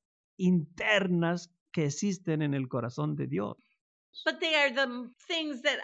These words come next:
Speaker 2: are in the interior of God's heart.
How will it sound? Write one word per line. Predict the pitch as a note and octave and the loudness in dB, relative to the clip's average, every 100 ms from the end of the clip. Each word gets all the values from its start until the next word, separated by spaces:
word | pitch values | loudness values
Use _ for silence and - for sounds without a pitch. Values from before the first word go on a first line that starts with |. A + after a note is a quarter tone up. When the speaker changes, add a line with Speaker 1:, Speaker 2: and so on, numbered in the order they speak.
| - | 2
Speaker 2:
are | B3+ | 2
in | C4 C4+ C4 | 2 -2 -2
the | B3+ B3 - - | -4 -8 -10 -4
interior | B3 - - D#4 D4+ C#4+ A3+ F3+ C#3+ - _ | -4 -4 -8 -2 0 0 0 0 -2 -6 _
of | G#3 F#3 | -4 2
God's | A3 G3+ - | 2 2 -2
heart. | - E3 C3+ - | -2 -2 -2 -8